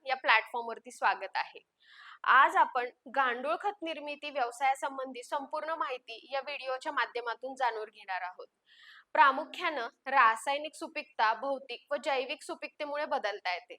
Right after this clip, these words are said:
मात्र भौतिक सुपीकता बदलणे व टिकवणे अत्यंत अवघड गोष्ट आहे. त्यासाठी फार मोठा कालावधी लागतो, म्हणूनच सेंद्रिय खताचा अधिकाधिक वापर शेतीत केला पाहिजे. गांडूळ खत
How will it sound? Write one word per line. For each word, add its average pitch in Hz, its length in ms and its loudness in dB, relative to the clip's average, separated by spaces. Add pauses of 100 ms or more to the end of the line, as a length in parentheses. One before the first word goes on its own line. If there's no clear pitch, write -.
(220)
मात्र 233 380 -4 (220)
भौतिक 285 420 -6
सुपीकता 320 460 -6
बदलणे 269 440 -2
व 240 120 -6
टिकवणे 254 460 -6
अत्यंत 254 460 -4
अवघड 220 340 -2
गोष्ट 196 300 -14
आहे. 185 220 -6 (500)
त्यासाठी 302 460 4
फार 302 280 4
मोठा 302 300 -4
कालावधी 226 540 0
लागतो, 175 360 -6 (360)
म्हणूनच 277 480 -2 (160)
सेंद्रिय 285 440 0
खताचा 262 480 2 (160)
अधिकाधिक 285 540 0
वापर 247 360 2 (160)
शेतीत 269 380 -4 (100)
केला 226 240 0
पाहिजे. 208 380 -8 (560)
गांडूळ 277 420 6
खत 277 240 -2